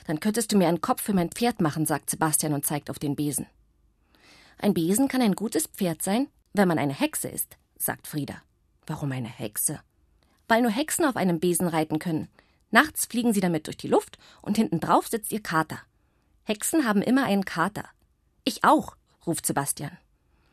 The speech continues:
"Ottokar zählt nicht, Ottokar ist nicht schwarz." "Aber man könnte ihn doch schwarz anmalen, oder?" Das geht schon. Aber das gilt nicht, weil es geschummelt ist.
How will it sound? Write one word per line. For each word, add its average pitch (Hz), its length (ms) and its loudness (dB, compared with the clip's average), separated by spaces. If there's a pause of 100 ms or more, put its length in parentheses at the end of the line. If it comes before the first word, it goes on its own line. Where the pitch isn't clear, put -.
(280)
"Ottokar 285 340 2
zählt 214 320 -2
nicht, - 300 -6
Ottokar 302 320 2
ist 208 100 -2
nicht 190 220 -2
schwarz." 156 440 0 (840)
"Aber 202 400 8 (400)
man 214 180 4
könnte 254 240 2
ihn 254 80 4
doch 233 100 2
schwarz 226 300 -2
anmalen, 254 480 2
oder?" 277 240 0 (880)
Das - 180 -6
geht - 220 -6
schon. 226 460 -2 (540)
Aber - 120 4
das 240 200 0
gilt 262 200 -2
nicht, - 300 -4
weil 190 100 2
es 190 100 0
geschummelt 170 440 -4
ist. - 260 -12